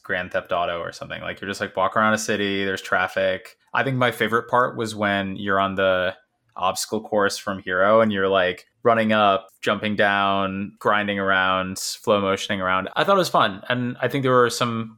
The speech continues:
fun boss battles. It was cool to fly. It just didn't all flow together for me very well. The story didn't totally flow.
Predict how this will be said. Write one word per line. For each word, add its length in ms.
fun 300
boss 300
battles. 520
It 60
was 140
cool 260
to 100
fly. 420
It 200
just 240
didn't 180
all 260
flow 720
together 460
for 160
me 140
very 240
well. 460
The 100
story 480
didn't 220
totally 340
flow. 640